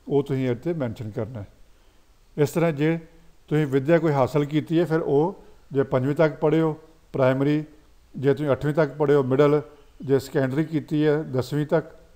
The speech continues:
ਜੇ ਹਾਇਰ ਸੈਕੰਡਰੀ ਕੀਤੀ ਹੈ, ਬਾਰਾਂ, ਪਲੱਸ ਟੂ ਜਾਂ ਡਿਪਲੋਮਾ ਜਾਂ ਕੁਛ ਵੀ, ਉਹਨੂੰ ਤੁਸੀਂ ਟਿਕ ਕਰਨਾ। ਜੇ ਇਹਨਾਂ 'ਚੋਂ ਸਾਰੀ ਚੀਜ਼ਾਂ ਕੀਤੀਆਂ, ਫਿਰ ਸਾਰਿਆਂ ਨੂੰ ਟਿਕ ਕਰੋਗੇ ਤੁਸੀਂ।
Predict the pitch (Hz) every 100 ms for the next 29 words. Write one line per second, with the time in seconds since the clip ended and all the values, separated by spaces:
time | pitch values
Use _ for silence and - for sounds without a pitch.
0 | - 175 139 117 127 151 - 160 143 147
1 | 143 151 135 131 135 135 131 127 151 143
2 | - - - - 147 123 127 - 135 131
3 | 139 135 151 139 190 - 135 143 143 170
4 | - 160 165 135 123 120 131 143 139 127
5 | 139 151 160 151 151 170 165 160 151 127
6 | 123 123 123 - 117 110 117 131